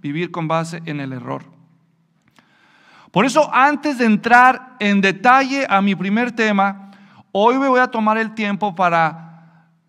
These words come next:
para aclarar términos, para evitar confusiones.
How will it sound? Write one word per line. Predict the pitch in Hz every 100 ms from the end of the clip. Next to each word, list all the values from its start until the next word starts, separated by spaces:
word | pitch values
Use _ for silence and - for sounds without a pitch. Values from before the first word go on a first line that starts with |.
| _
para | - 175 180 180
aclarar | 190 196 190 226 254
términos, | 233 220 202 156 120 - - - _ _ _ _ _
para | - 170 180
evitar | 185 185 214 226
confusiones. | 226 214 202 - 208 180 123 - -